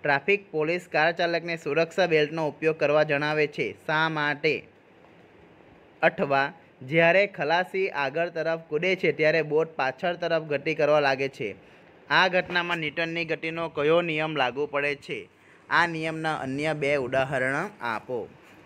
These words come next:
સોળમો પ્રશ્ન, નીચેના પૈકી કયા પદાર્થોને શુદ્ધ પદાર્થોના સમૂહમાં મૂકી શકાય? બરફ, દૂધ, લોખંડ, હાઇડ્રોક્લોરિક એસિડ, કેલ્શિયમ ઓક્સાઇડ, મર્ક્યુરી,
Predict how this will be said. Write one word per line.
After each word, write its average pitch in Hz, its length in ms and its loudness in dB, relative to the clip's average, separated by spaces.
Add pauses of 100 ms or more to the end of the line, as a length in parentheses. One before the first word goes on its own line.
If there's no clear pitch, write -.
સોળમો 175 380 2
પ્રશ્ન, 151 600 -4 (440)
નીચેના 196 500 2
પૈકી 175 720 0
કયા 156 260 0
પદાર્થોને 165 600 -4
શુદ્ધ 165 360 -6
પદાર્થોના 165 600 0
સમૂહમાં 160 560 -4
મૂકી 139 320 -6
શકાય? 143 440 -2 (360)
બરફ, 147 500 2 (420)
દૂધ, 156 520 2 (240)
લોખંડ, 135 500 -2
હાઇડ્રોક્લોરિક 156 1120 -2
એસિડ, 165 380 -4 (420)
કેલ્શિયમ 143 480 -4
ઓક્સાઇડ, 165 480 0 (340)
મર્ક્યુરી, 135 680 -2